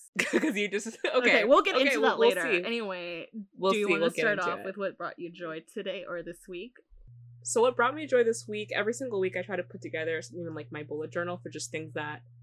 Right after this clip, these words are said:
Speaker 1: have made me happy and that I like. And so last week, I guess, officially, I started a new job that I enjoy, and I really like being busy.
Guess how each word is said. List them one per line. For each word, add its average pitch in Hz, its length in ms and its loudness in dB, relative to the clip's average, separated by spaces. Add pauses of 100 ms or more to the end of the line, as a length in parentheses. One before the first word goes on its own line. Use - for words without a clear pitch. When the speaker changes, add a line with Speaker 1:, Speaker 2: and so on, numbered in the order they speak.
(180)
Speaker 1:
have 180 160 2
made 170 200 0
me 170 100 -4
happy 285 460 -2 (460)
and 175 600 2 (220)
that 160 100 -2
I 151 100 -2
like. 151 500 -6
And 180 200 -4
so 170 720 -2 (1040)
last 170 580 -2 (160)
week, 185 280 -8 (100)
I 196 120 -2
guess, 208 360 -4
officially, 269 800 -8
I 170 140 -2
started 180 280 -2
a 170 80 -4
new 165 200 -8
job 165 500 -4 (100)
that 175 200 -2
I 160 540 -2 (100)
enjoy, 170 800 -4
and 170 320 -6 (800)
I 233 380 6 (100)
really 196 320 0
like 170 340 2
being 151 320 -6
busy. 120 360 -8